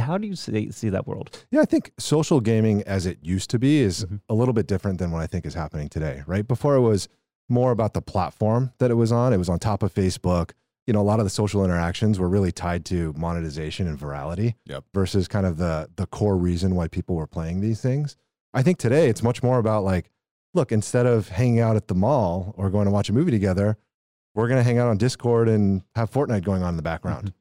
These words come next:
Speaker 1: <laughs>
Speaker 2: right? And so it's, it's sort of more of a true meeting place versus, like, being on top of a different social platform.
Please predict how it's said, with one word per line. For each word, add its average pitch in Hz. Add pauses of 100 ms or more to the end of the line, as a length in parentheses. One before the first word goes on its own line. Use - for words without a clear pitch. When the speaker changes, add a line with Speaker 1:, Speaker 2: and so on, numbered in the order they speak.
(100)
Speaker 1:
<laughs> -
Speaker 2:
right? 98
And 113
so 123
it's, 120
it's 113
sort 139
of 120
more 113
of 101
a 98
true 113 (380)
meeting 104
place 170 (420)
versus, 104
like, 85
being 104
on 90
top 98
of 85
a 85 (120)
different 85
social 80
platform. 71